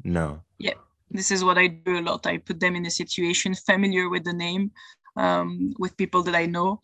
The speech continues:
Speaker 2: and, and I put them in this situation, and this works for me.
Speaker 1: So would you say that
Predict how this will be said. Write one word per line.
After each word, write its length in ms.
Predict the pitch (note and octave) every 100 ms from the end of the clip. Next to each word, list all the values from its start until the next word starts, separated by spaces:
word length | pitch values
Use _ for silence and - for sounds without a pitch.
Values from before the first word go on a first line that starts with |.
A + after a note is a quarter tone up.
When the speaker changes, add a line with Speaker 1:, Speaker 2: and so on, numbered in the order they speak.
| - _ _ -
Speaker 2:
and, 600 | F3 E3+ E3+ E3+ F3 G3 -
and 160 | F3+
I 60 | F3+
put 220 | E3+ F#3
them 160 | E3+ F3
in 100 | F3
this 160 | E3+
situation, 440 | - - F3 F3 A3
and 240 | F#3+ F3
this 300 | F3+ E3+ -
works 420 | A3+ A#3 - - - _
for 140 | - F3
me. 240 | F#3 E3 - _ _ _ - - _ _
Speaker 1:
So 380 | - - C3 B2+
would 200 | A#2+ C3
you 100 | D3+
say 260 | - D3
that 380 | C3+ B2 A#2 -